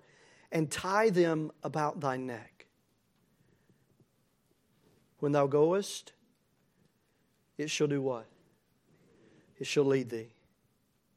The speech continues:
When thou sleepest, it shall do what?" You know what that, that, you know what that is? That's restful sleep. That's rest for your souls.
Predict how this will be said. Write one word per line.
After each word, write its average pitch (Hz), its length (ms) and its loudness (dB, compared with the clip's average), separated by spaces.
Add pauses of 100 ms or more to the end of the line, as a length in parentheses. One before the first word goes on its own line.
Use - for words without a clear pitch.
(760)
When 156 160 2
thou 143 140 4
sleepest, - 1080 -4 (1120)
it 147 140 -4
shall 147 180 0
do 135 160 0
what?" 120 240 -4 (1400)
You 165 60 -6
know 190 40 0
what 185 80 -2
that, 196 160 0
that, 165 180 0 (260)
you 151 100 -6
know 175 60 -2
what 185 100 -4
that 196 100 -4
is? 196 160 -6
That's 160 340 -6
restful 143 460 -6
sleep. 123 360 -12 (1500)
That's - 240 -12
rest 143 460 -2
for 139 120 -8
your 127 140 -8
souls. 120 760 -14